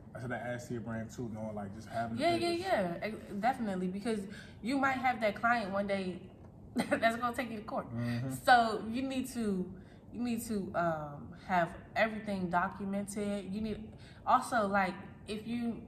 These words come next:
Speaker 2: if you don't have a booking app, you need to get one, 'cause you need to have everything documented. The, the
Speaker 1: Mm-hmm.
Speaker 2: time that she booked, everything, like,
Speaker 1: Right.
Speaker 2: what she booked. Um, you need to have your monthly sales, your yearly sales,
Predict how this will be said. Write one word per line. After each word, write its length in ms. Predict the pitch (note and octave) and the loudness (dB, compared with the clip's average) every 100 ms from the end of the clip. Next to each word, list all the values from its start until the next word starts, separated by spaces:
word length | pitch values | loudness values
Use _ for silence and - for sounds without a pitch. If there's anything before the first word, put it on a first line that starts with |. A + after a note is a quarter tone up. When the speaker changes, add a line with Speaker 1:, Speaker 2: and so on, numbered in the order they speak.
| - | -10
Speaker 2:
if 160 | G3 G3+ | -8 -6
you 80 | A3+ | -2
don't 180 | A#3 A3+ | 0 0
have 180 | G3+ | 0
a 40 | F3+ | 0
booking 340 | F3+ G3+ G#3 | -2 -4 -4
app, 140 | G3+ G3 | -4 -4
you 80 | F3+ | -2
need 180 | G3+ F#3 | -2 -2
to 100 | F3+ | -4
get 180 | E3+ F#3 | -4 -4
one, 180 | E3 D#3 D3+ - | -4 -8 -12 -6
'cause 160 | G3+ F#3 | -4 -2
you 80 | G3+ | -2
need 200 | G3 F3+ | -2 -4
to 200 | F#3 E3 - - - - | -4 -6 -6 -16 -12 -2
have 180 | F#3 - | -2 0
everything 400 | G3 G3 F#3+ F3 | -2 -2 -2 0
documented. 640 | F3 F3 D#3+ D3+ C#3+ C#3+ | 0 0 -6 -8 -10 -10
The, 40 | G3+ - D#3+ | -8 -6 -6
the 60 | D#3 | -6
Speaker 1:
Mm-hmm. 100 | - | 0
Speaker 2:
time 260 | F#3 F#3+ | 2 4
that 140 | F#3+ F3+ | 2 -4
she 140 | - | -6
booked, 360 | E3+ F#3 F#3 - - - - - | -2 0 0 -4 -12 -14 -14 2
everything, 480 | G3+ F#3+ F3+ D#3+ D#3+ | 2 4 0 -4 -4
like, 120 | D#3+ C#3+ | -2 -2
Speaker 1:
Right. 80 | C#3+ - - | -4 -8 -6
Speaker 2:
what 200 | F3+ G3 | 0 0
she 180 | - F#3+ | 0 -2
booked. 420 | F3 F3+ F3+ F3 - - | 0 2 2 -2 -12 -2
Um, 360 | E3 D3 C#3+ - - - - | 0 0 -4 -8 -14 -16 -8
you 220 | F3+ G#3+ | 0 2
need 140 | G#3 G3+ | 2 2
to 40 | |
have 300 | G3 F3+ E3+ | 4 2 2
your 80 | E3+ | 0
monthly 380 | E3+ G3 - F#3+ | 2 2 0 -2
sales, 640 | - G3 F#3+ F#3 F#3 F#3 | -2 0 2 4 2 0
your 100 | D#3+ | -4
yearly 380 | D3+ F#3 G3 F#3+ | -2 0 0 0
sales, 540 | F3+ G3 F#3 F3+ F3+ | -2 -2 0 0 0